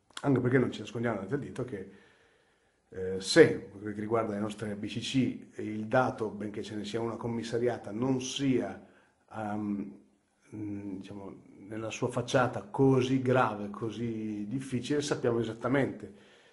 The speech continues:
che viviamo ancora in un mercato drogato, eh, le banche fanno utili, eh, in questo momento non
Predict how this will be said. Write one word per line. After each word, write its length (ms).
che 200
viviamo 420
ancora 280
in 60
un 80
mercato 400
drogato, 840
eh, 920
le 160
banche 600
fanno 400
utili, 640
eh, 420
in 80
questo 300
momento 460
non 720